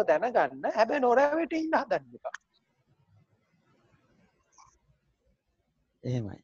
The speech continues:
Speaker 1: දැන් රො-, නොරැවටී ඉන්න හදන කෙනෙක් තමයි
Speaker 2: තවත්
Speaker 1: ලොකුම
Speaker 2: වැඩක්.
Speaker 1: රැවටීම.
Speaker 2: තවත් වැඩක් පටන්
Speaker 1: ආ, එයා
Speaker 2: ගන්නවා.
Speaker 1: තමයි ලොකුම රැවටීම ඉන්නේ.
Speaker 2: <laughs> එහෙමයි.
Speaker 1: දැන් නොරැවටීම,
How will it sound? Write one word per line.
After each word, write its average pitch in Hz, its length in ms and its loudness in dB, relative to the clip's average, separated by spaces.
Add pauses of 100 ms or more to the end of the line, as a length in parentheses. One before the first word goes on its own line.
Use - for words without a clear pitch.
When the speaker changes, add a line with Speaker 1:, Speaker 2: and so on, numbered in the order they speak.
Speaker 1:
දැන් 180 200 -4
රො-, 143 180 2
නොරැවටී 208 680 4 (100)
ඉන්න 247 200 -6
හදන 180 440 0
කෙනෙක් 226 360 -2 (2750)
තමයි 196 220 2
Speaker 2:
තවත් 262 140 -2
Speaker 1:
ලොකුම 208 220 6
Speaker 2:
වැඩක්. 226 200 8
Speaker 1:
රැවටීම. - 480 0 (720)
Speaker 2:
තවත් 135 300 4
වැඩක් 143 280 4
පටන් 135 220 2
Speaker 1:
ආ, 226 80 10
එයා 233 220 10
Speaker 2:
ගන්නවා. 254 80 4
Speaker 1:
තමයි 294 140 0
ලොකුම 269 280 4
රැවටීම 190 480 6
ඉන්නේ. 117 300 -12 (800)
Speaker 2:
<laughs> 127 440 -6 (560)
එහෙමයි. 101 380 -8
Speaker 1:
දැන් 214 240 4
නොරැවටීම, 233 800 4